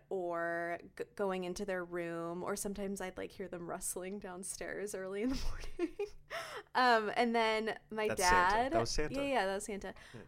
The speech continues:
Speaker 1: My dad would get the video camera ready.
Speaker 2: Mm-hmm.
Speaker 1: Every single year was filmed.
Speaker 2: Mm-hmm.
Speaker 1: Us coming down the steps in the Redmond house. And we would all,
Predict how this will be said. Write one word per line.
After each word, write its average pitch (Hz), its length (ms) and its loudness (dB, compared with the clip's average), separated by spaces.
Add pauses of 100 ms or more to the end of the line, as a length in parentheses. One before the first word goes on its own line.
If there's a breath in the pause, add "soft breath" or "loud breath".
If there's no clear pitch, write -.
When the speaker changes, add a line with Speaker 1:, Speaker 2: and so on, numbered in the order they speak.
(160)
Speaker 1:
My 226 240 2
dad 214 760 2
would 208 640 2
get 190 220 -4
the 254 80 2
video 196 340 0
camera 165 400 -10
ready. 156 480 -6
Speaker 2:
Mm-hmm. 92 280 -10 (520)
Speaker 1:
Every 214 720 4
single 185 960 -2
year 160 540 -6 (100)
was 165 420 -4 (360)
filmed. - 400 -6 (160)
Speaker 2:
Mm-hmm. 87 200 -10 (240)
Speaker 1:
Us 190 180 0
coming 196 260 -4
down 190 160 -6
the 214 60 -6
steps - 560 -6 (160)
in 196 100 -4
the 190 80 -4
Redmond 170 320 -6
house. 175 480 -6 (560 soft breath)
And 185 580 0 (800)
we 208 140 -2
would 202 140 2
all, 190 100 4